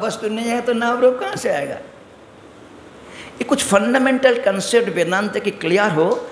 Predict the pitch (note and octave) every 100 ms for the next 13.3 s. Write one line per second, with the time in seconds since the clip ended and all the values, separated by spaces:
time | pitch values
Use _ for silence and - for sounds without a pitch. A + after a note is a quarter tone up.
0 | - - G#3 G3+ G3+ E3+ E3+ F3+ F#3 G3+
1 | E3+ E3 D#3+ F3 C#3+ C#3+ E3+ B2+ G#2 -
2 | F#2 - - - - - - - F#3+ G3
3 | A3+ - F3 E3 - G3+ G#3 A3 - -
4 | - D#4 - - G#3 A#3+ G3 - - D3
5 | D#3+ F#3+ G#3+ A3 F#3+ F#3+ F#3 F3 F3 G3+
6 | G3+ G3 G3+ G3 F#3+ F#3 F#3 - - -
7 | G3+ - - G#3+ - - - - - F3
8 | F#3 G3 - F#3+ G3 G3 G3 G3+ G3+ G#3
9 | C4 G#3 - A2+ - - - - - -
10 | - D3+ E3+ G#3 G#3 G3 - F#3+ E3+ -
11 | F#3 E3+ E3+ D#3+ D#3+ D#3 - - C3 D3
12 | E3 F3 C#3+ D#3+ F3+ G3+ D#3 D#3 - C#3+
13 | - C3+